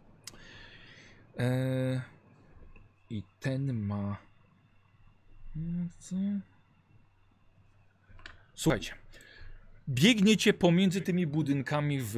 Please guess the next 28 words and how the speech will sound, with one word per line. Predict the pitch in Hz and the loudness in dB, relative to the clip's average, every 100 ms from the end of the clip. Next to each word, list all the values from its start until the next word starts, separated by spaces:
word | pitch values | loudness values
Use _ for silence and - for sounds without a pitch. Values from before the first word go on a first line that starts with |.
| 113 113 117 | 2 2 2
obcym | 135 - - 123 | -2 -2 0 2
mieście. | 120 110 - - - - _ - - _ _ _ - _ _ _ _ - | 2 0 -2 -6 -10 -16 _ -20 -20 _ _ _ -20 _ _ _ _ -4
Znacie | 131 240 233 175 | 4 4 6 6
drogę. | 143 120 90 - - _ | 8 6 4 -8 -16 _
Spędziliście | - - 196 185 214 - 185 | 0 4 4 4 2 2 2
tutaj | 175 170 | 2 2
naprawdę | 160 180 165 | 2 0 0
sporo | 151 180 151 | 0 0 0
czasu, | - 185 190 | 0 0 2
więc | 160 165 156 - | 2 0 0 -4
odnalezienie | 143 180 175 175 175 151 196 196 | 2 4 4 4 4 2 2 0
drogi | 151 170 165 | 2 0 0
powrotnej | 160 135 160 156 170 170 - | 0 0 2 0 2 2 2
nie | 143 151 180 | 2 4 6
jest | 175 | 4
tak | 160 147 | 2 -2
naprawdę | 143 127 143 139 | -4 0 0 0
problemem. | - 131 120 113 101 92 - - - - - | 0 0 2 2 0 -6 -12 -20 -20 -20 0
Problemem | - 170 190 220 208 | 4 6 8 6 4
jest | 202 - | 2 2
to, | - 143 147 151 - _ | 4 4 4 -2 -16 _
Albert | 143 151 143 147 | 4 4 4 2
i | 139 | -4
Filipe, | - 127 123 - 127 139 | -4 0 0 2 2 0
że | 147 120 131 | 0 4 6
Waltera | 127 135 175 156 156 147 | 6 6 6 6 4 6
ledwo | 135 147 131 139 | 6 6 6 0
widzicie. | 127 135 131 127 135 | 0 0 0 0 -4